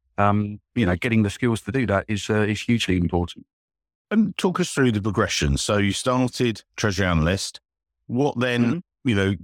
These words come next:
Speaker 2: gave you the opportunity to be, you know, maybe someone moved on or various other, but then you became treasury manager. You know, what, y-, you know, were there competitive processes around that, or was it just,
Speaker 1: Mm.
Speaker 2: "Hang on, you're the, you're the select, you're the guy there. Well, actually, here you go, here's the job." You know,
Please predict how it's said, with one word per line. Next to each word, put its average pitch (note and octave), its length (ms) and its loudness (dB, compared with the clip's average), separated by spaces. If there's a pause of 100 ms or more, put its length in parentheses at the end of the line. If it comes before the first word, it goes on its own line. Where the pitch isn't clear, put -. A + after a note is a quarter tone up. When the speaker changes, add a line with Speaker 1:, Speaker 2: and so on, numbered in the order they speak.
(100)
Speaker 2:
gave G#2 320 0
you G2+ 100 2
the G2+ 80 2
opportunity F#2+ 480 -2
to F2+ 80 -4
be, F#2+ 100 2
you F#2 200 2
know, D#2 120 0
maybe E2 260 0
someone D2+ 280 0
moved D#2+ 240 0
on G2 300 0
or E2+ 40 -2
various D#2+ 280 -2
other, E2+ 120 0
but E2 200 0
then F#2 280 0
you G2 60 4
became F2+ 260 -2
treasury E2 320 0
manager. D#2 540 -2 (500)
You G2 140 0
know, F#2+ 100 2
what, A2 460 0
y-, E2+ 60 -2 (120)
you F#2+ 220 -2
know, F2 120 2
were G2 280 0
there F#2 240 0
competitive G2 520 -2
processes G#2 580 0
around G#2 300 0
that, D3 220 0
or F2+ 180 0
was F2+ 160 2
it D#2+ 120 0
just, G2 320 -2
Speaker 1:
Mm. G#2 80 0
Speaker 2:
"Hang F#2+ 160 -2
on, F2 160 2
you're F#2+ 180 2
the, F2 220 -4 (360)
you're G2+ 140 2
the F#2 80 2
select, F#2 320 -2
you're G2+ 160 2
the F#2 100 -2
guy F#2 200 2
there. F2 340 0
Well, F2+ 200 0
actually, F2 340 -2
here F2 100 2
you D#2+ 80 0
go, E2+ 160 2
here's E2 160 0
the E2+ 80 0
job." D#2 220 -2 (300)
You F2 80 0
know, D#2 140 -2